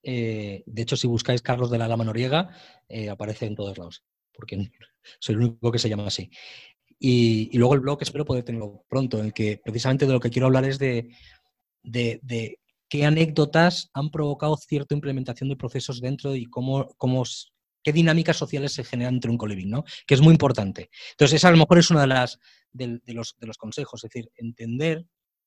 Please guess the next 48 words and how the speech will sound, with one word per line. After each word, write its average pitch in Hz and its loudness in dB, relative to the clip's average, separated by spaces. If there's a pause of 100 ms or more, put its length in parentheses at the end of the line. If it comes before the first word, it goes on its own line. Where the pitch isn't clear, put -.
(680)
ya 123 -12
sé 131 -10
que 135 -8
es 120 -6
muy 127 -2
reiterativo 120 -2
lo 117 2
que 110 -8
estoy - -12
diciendo, 117 -4 (200)
que, 110 -8
que - -14
el 113 -10
coliving 131 -2
es 139 -4
una 135 -2
comunidad 127 -2 (240)
que 120 -2
si 120 -8
se 127 -6
plantea 123 -2
el 156 0
coliving 151 0
desde 127 -2
un 135 0
punto 143 -2
de 131 -2
vista, 127 -4 (540)
eh, 113 -4
de 117 -6
arriba 131 0
abajo, 156 4
es 123 -6
decir, 120 -6 (320)
ladrillo, 151 2 (340)
edificio, 151 6
sacar 143 2
todo 143 -2
adelante 147 0
y 127 0
luego 139 0
intentar 143 -2
que 117 -8
la 110 -10
comunidad 117 -2
vendrá 139 2
y, 127 -4
y 113 -10